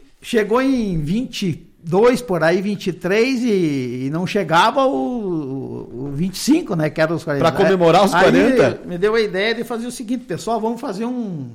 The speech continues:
Speaker 1: movimento de Piquet trinta e cinco rumo aos quarenta anos. Inclusive, as primeiras imagens que saiu desse logotipo,
Speaker 2: Uhum.
Speaker 1: saiu embaixo com Piquet trinta e cinco rumo aos quarenta anos. Que então nós íamos começar em vinte e quatro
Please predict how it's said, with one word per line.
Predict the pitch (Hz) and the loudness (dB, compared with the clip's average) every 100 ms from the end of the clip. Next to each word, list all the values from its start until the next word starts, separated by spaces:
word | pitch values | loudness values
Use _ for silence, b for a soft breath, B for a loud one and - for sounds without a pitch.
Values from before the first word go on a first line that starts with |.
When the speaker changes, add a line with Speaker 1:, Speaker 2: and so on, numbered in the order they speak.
| 117 | -14
Speaker 1:
movimento | 135 156 156 147 220 220 | -14 -12 -10 -10 -10 -8
de | 156 143 | -6 -4
Piquet | 165 - 226 233 | -6 -6 -4 -4
trinta | 214 214 185 | -4 -2 -2
e | |
cinco | 165 208 214 208 | -2 0 0 2
rumo | 196 262 202 | 2 2 2
aos | - | -2
quarenta | 151 131 123 113 | -6 -8 -10 -4
anos. | 110 - - - - _ _ _ | -2 -2 -4 -12 -20 _ _ _
Inclusive, | 151 135 147 214 | -14 -10 -8 -6
as | 220 | -6
primeiras | - 185 208 202 | -8 -4 -2 -2
imagens | 180 151 180 214 185 131 | -4 -4 -2 -4 -6 -10
que | 143 | -14
saiu | 131 139 151 180 | -12 -10 -10 -8
desse | 160 - 127 | -10 -10 -14
logotipo, | 120 123 123 113 196 226 - - | -14 -14 -16 -16 -18 -18 -18 -8
Speaker 2:
Uhum. | 135 117 117 127 | -4 -2 -2 -2
Speaker 1:
saiu | 208 151 156 202 | -2 -2 -4 -4
embaixo | 208 175 151 180 208 - 254 - | -6 -6 -4 -4 -6 -10 -12 -12
com | 196 190 190 175 | -12 -10 -10 -10
Piquet | 170 135 208 | -12 -6 -6
trinta | 220 208 | -6 -8
e | 185 | -10
cinco | 180 226 214 | -8 -10 -8
rumo | 226 254 | -6 -6
aos | - | -6
quarenta | 190 180 170 | -6 -6 -6
anos. | 135 101 82 _ b b b b b _ | -8 -10 -16 _ b b b b b _
Que | 175 | -10
então | 165 196 | -6 -4
nós | 233 214 151 | -2 -2 -2
íamos | 220 214 160 - | -4 -4 -6 -6
começar | 180 180 180 180 165 185 143 - _ | -6 -4 -6 -4 -4 -4 -6 -18 _
em | 147 139 | -10 -8
vinte | 165 165 | -2 -2
e | |
quatro | - 196 226 - | 0 -2 -4 -8